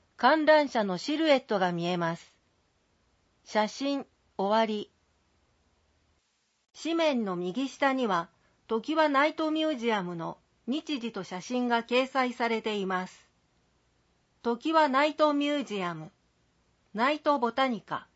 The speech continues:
月が咲く夜。二千二十六年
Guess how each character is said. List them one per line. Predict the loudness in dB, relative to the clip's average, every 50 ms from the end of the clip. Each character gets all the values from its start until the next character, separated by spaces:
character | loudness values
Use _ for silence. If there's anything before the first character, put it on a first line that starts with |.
| _ _ _ _ _ _ _ _ _ _ _ _ _ _ _
月 | -20 -16 -8 -6 -4 -2
が | 0 -2 -2
咲 | -2 -6 -12 -12 -8
く | -6 -4
夜。 | -2 0 -2 -2 -4 -10 -14 _ _ _ _ _ _ _ _ _ _ _ _ _ _ _ _ _ _ _ _ _ _ _ _ _ _ -2
二 | 0 2 2
千 | 2 4 4 4 6 4 2 2
二 | 2 2 0 0
十 | 0 0 0 2 0
六 | 0 -2 -2 0 0
年 | 2 2 2 0 -2